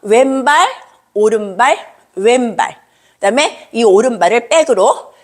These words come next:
백으로 놓으시고 왼발, 오른발. 이렇게 해서 왈츠 베이직을 하시는 겁니다. 자, 카운트로 왈츠 베이직. 원,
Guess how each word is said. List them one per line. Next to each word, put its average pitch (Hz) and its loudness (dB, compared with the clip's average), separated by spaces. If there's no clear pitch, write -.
백으로 330 2
놓으시고 214 0
왼발, 185 -2
오른발. 262 -2
이렇게 226 -2
해서 - 0
왈츠 180 -4
베이직을 170 -4
하시는 147 -4
겁니다. - -18
자, 202 0
카운트로 381 0
왈츠 196 -2
베이직. - -4
원, 190 0